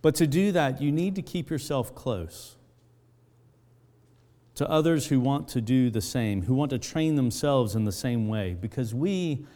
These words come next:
alone, by ourselves, we are weak. We are forgetful people. But together we can stir each other up to love and to good works, to remember the gospel for ourselves.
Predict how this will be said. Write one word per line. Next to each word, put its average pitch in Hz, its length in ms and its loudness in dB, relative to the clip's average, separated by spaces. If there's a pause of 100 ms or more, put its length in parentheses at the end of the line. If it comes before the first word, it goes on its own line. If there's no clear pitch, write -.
(200)
alone, 117 560 2
by 127 240 -2
ourselves, 117 600 -2
we 147 180 -2
are 107 100 -2
weak. 127 600 -8 (640)
We 139 100 0
are 165 140 0
forgetful 160 640 -4
people. 92 500 -10 (1400)
But 113 140 -6
together 135 500 -2
we 120 120 -2
can 98 200 -6
stir 139 540 -8
each 123 240 -6
other 110 260 -2
up 101 240 -6
to - 120 -10
love 98 680 2
and 95 100 -8
to 104 80 -6
good 113 260 0
works, 104 600 -4 (380)
to 135 300 4
remember 151 560 8
the 143 120 6
gospel 135 760 2
for 127 240 0
ourselves. 107 920 -4